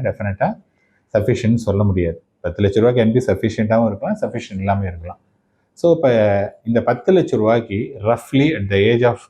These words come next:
thirty years, அந்த ஏஜ்ல இருக்கிறவங்க, thirty to thirty-five ஏஜ் இருக்கிறவங்களுக்கு மேக்ஸிமம் வந்து பாத்தீங்கன்னா இருபதாயிரம் ரூபாய்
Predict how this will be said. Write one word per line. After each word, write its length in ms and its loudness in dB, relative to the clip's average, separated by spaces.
thirty 360 0
years, 160 0
அந்த 240 -2
ஏஜ்ல 360 0
இருக்கிறவங்க, 420 -6
thirty 260 -4
to 200 -4
thirty-five 360 -6
ஏஜ் 160 -4
இருக்கிறவங்களுக்கு 720 -4
மேக்ஸிமம் 500 2
வந்து 140 0
பாத்தீங்கன்னா 460 -4
இருபதாயிரம் 560 2
ரூபாய் 340 -8